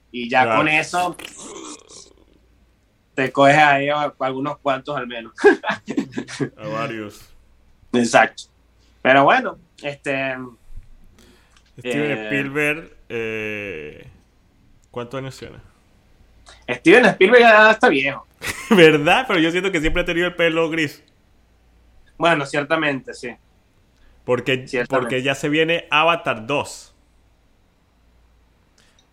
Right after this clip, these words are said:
Speaker 2: Entonces va a sa-, viene ahorita en diciembre, ¿no? Y yo estaba pensando,
Speaker 1: ¿Y qué la
Speaker 2: es-, ¿ah?
Speaker 1: la va a di-,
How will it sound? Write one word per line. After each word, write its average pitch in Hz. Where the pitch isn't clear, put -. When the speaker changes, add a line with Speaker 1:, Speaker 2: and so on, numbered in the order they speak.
Speaker 2:
Entonces 120
va 135
a 127
sa-, 123
viene 131
ahorita 147
en 139
diciembre, 113
¿no? 170
Y 117
yo 110
estaba 127
pensando, 127
Speaker 1:
¿Y -
qué 156
la 147
Speaker 2:
es-, -
¿ah? -
Speaker 1:
la 135
va 147
a 147
di-, 156